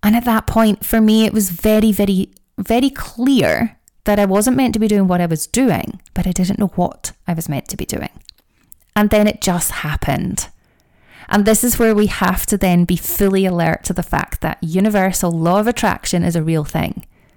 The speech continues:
I manifested the absolute S out of the fact that I didn't want to be there. And within six months, I was made redundant from that role.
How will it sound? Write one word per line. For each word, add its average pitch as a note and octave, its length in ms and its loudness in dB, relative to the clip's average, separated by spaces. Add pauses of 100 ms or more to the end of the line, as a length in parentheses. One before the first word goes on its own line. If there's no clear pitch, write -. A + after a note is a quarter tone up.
(380)
I A3 180 2
manifested G#3 840 2
the - 180 -2
absolute - 560 -2
S F#3 460 0
out F#3 240 0
of F#3 80 0
the F3 80 0
fact - 300 -4
that - 120 -4
I F#3 80 2
didn't F3+ 360 -2
want F3+ 240 0
to E3+ 80 -4
be E3 260 0
there. G#3+ 400 -2 (960)
And G3+ 100 2
within G3 240 4
six - 320 -2
months, - 580 0 (540)
I F3+ 80 2
was F3 160 0
made E3 160 2
redundant - 480 -2 (200)
from E3 220 0
that - 180 -2
role. D3+ 300 -2